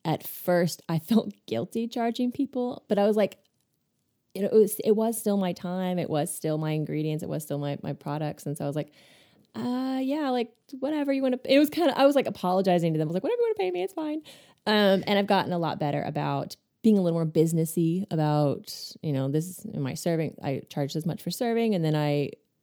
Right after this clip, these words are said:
I go up or down according to complexity. And I'll generally, my process is I will draw out three cakes and in tiers and, you know,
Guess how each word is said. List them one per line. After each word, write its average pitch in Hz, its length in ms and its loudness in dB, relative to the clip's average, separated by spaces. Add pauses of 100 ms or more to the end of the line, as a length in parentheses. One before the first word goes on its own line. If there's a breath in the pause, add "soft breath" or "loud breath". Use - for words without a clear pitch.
(260)
I 143 140 -2
go 151 180 0
up 156 140 -2
or 156 60 -2
down 143 200 -2
according 143 260 -6
to - 60 -16
complexity. 170 600 -4
And 156 120 -2
I'll 147 180 -2
generally, 160 520 -2
my 143 140 -2
process 147 540 -4
is 147 280 -2 (560 loud breath)
I 175 100 4
will 170 120 4
draw 156 360 2
out - 240 -6
three 165 200 2
cakes - 680 -2 (480 soft breath)
and 139 600 0
in 156 160 2
tiers 147 760 -2
and, 151 300 -2
you 147 100 -2
know, 135 160 -4